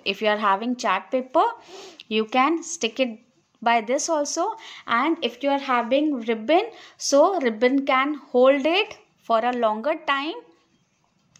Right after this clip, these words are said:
So you can use red color or any color ribbon for sticking this, for making a loop for it.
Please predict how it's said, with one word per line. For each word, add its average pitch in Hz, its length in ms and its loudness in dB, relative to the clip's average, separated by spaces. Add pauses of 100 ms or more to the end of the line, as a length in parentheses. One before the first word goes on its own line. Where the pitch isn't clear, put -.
(180)
So 285 420 0 (180)
you 214 140 -2
can 254 260 0
use 285 380 -4
red 226 400 -4
color 277 420 2
or 294 80 2 (160)
any 262 300 -4
color 294 320 -2
ribbon 240 400 -2 (460)
for 285 360 2 (320)
sticking 220 560 -6
this, 185 240 -4
for - 260 -2
making 233 460 -6
a 294 200 2 (260)
loop 233 340 0
for 220 300 0
it. - 280 -10